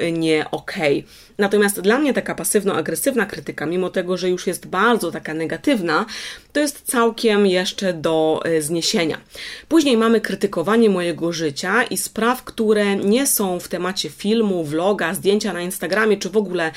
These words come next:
nie są w obrębie moich modowo-kulturalnych zainteresowań, no ale ktoś tutaj widzi, e, jakieś takie poszlaki, dopowiada sobie, czepia się i tak dalej,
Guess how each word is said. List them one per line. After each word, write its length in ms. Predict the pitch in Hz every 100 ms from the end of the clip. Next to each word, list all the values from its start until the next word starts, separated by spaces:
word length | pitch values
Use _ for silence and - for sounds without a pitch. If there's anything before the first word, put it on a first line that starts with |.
| - - -
nie 80 |
są 200 | - 196
w 40 | 175
obrębie 460 | 170 202 196 185
moich 360 | 175 175 170 -
modowo-kulturalnych 920 | 175 190 190 185 156 - 202 190 170
zainteresowań, 840 | 160 180 180 170 165 254 311 285 269 - - -
no 180 | 233 320
ale 300 | 240 247 220
ktoś 360 | 214 - 208 208
tutaj 400 | 202 196 170 151
widzi, 680 | 233 233 185 202 208 202 196 - - -
e, 160 | 175 170
jakieś 260 | 165 156
takie 200 | - 160
poszlaki, 880 | 185 208 202 202 214 233 - 208 196
dopowiada 640 | 160 147 180 175 233 208 196
sobie, 360 | - 208 190
czepia 440 | 196 226 240 233 202
się 140 | -
i 80 | 180
tak 180 | 170 180
dalej, 400 | 185 180 262